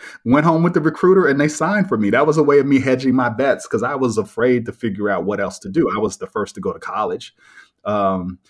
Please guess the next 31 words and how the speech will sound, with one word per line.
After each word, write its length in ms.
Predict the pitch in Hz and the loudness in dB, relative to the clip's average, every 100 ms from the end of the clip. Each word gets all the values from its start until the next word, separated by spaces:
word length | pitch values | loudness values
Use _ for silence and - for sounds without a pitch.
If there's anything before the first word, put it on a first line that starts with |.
| _ 104 | _ -6
and 120 | 101 | -2
I 80 | 104 | -2
was 180 | 101 | -4
playing 400 | - - 104 95 | -6 -4 -2 -2
sports 540 | 92 - - 113 113 110 | -4 -8 0 2 2 -2
and 80 | 95 | -4
all, 200 | 95 113 | -4 -2
but 120 | 131 | 0
I 60 | |
really 260 | 147 185 147 | 2 2 4
wasn't 340 | 110 95 101 | 2 0 -4
serious 480 | - 117 104 98 95 | -6 -6 -2 -2 -4
about 240 | 104 95 - | -4 -4 -4
a 40 | |
career 380 | - 104 101 101 | -8 -6 -2 -2
tra-, 300 | - 107 - | -4 -8 -8
trajectory 580 | - 104 101 - 107 92 | -8 -6 -6 -4 -4 -2
or, 160 | 92 - | -4 -6
or 140 | 117 117 | -6 -4
academics 720 | 90 - 90 101 95 87 - | -6 -8 -8 -4 -2 -4 -8
at 140 | 82 | -10
that 220 | - 78 | -8 -10
time. 460 | - 95 82 78 76 _ _ _ _ _ | -12 -10 -10 -12 -20 _ _ _ _ _
I 160 | 98 110 | -4 0
was 220 | 110 110 | -2 -4
still 280 | - 117 113 | -2 2 2
trying, 440 | - 107 95 95 | 0 -6 -4 -2
I 60 | 135 | 0
was 160 | 170 117 | 0 -2
just 140 | - | -6
surviving. 520 | 107 85 80 - - | -6 -6 -10 -10 -14